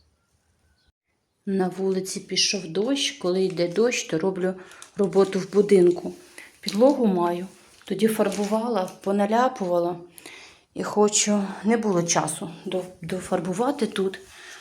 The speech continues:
Фарбую цією краскою, вона не смердюча. Я нею фарбувала кімнати, зараз покажу. У Арішки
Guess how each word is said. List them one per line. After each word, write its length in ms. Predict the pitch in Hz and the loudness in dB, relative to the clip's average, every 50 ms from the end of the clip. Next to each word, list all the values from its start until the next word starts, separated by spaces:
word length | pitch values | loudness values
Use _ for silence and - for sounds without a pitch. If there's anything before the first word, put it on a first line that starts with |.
| - - _ _ _ _ _ _ _ _ _ | -20 -20 _ _ _ _ _ _ _ _ _
Фарбую 640 | - - 220 220 220 220 233 240 233 208 208 196 190 190 - - - - - - - - | 0 2 4 4 4 4 2 2 2 2 2 0 -2 -6 -10 -16 -20 -20 -20 -20 -16 -12
цією 500 | - - - 202 202 214 208 196 190 190 - - - _ _ | -8 -8 -6 -4 -4 -2 -2 -2 -4 -8 -12 -16 -20 _ _
краскою, 540 | - - 233 - 330 - - - 175 165 170 160 | -8 -6 -4 -4 -4 -6 -10 -8 -8 -8 -6 -6
вона 200 | 202 208 214 208 | -6 -4 -4 -4
не 140 | 196 196 190 | -4 -4 -4
смердюча. 800 | 190 - 214 202 196 196 190 233 240 254 240 - - 180 180 180 - - _ _ _ _ _ _ - - _ _ _ _ _ _ _ _ _ - | -4 -6 -6 -6 -6 -6 -6 -4 -4 -4 -4 -4 -4 -4 -6 -6 -10 -18 _ _ _ _ _ _ -20 -20 _ _ _ _ _ _ _ _ _ -6
Я 120 | 202 202 | -4 -4
нею 280 | 202 208 208 202 196 190 | -2 -2 -2 -4 -4 -6
фарбувала 720 | 190 - 214 202 - - 196 185 190 196 196 185 185 185 | -6 -6 -6 -6 -6 -8 -6 -4 -2 -2 -2 -2 -4 -8
кімнати, 640 | 180 - - 190 190 202 220 269 339 320 - 175 165 | -8 -6 -6 -4 -4 -4 -4 -4 -6 -6 -8 -8 -8
зараз 340 | - 202 180 175 180 175 - | -6 -6 -6 -6 -6 -10 -12
покажу. 580 | - 202 - - 180 170 - 170 175 180 175 175 175 - _ _ _ _ _ _ _ _ _ _ _ _ _ _ _ _ _ _ _ _ _ _ _ _ _ _ _ _ _ _ _ _ _ _ _ _ _ _ _ _ _ _ _ _ _ _ _ _ - - _ - - - | -14 -14 -14 -8 -6 -4 -4 -4 -6 -8 -10 -10 -14 -18 _ _ _ _ _ _ _ _ _ _ _ _ _ _ _ _ _ _ _ _ _ _ _ _ _ _ _ _ _ _ _ _ _ _ _ _ _ _ _ _ _ _ _ _ _ _ _ _ -20 -20 _ -20 -10 -4
У 100 | - 180 | -2 2
Арішки 720 | 180 185 190 208 214 214 202 - - - 202 190 185 - | 2 2 2 2 2 0 -2 -4 -4 -2 -2 -2 -2 -2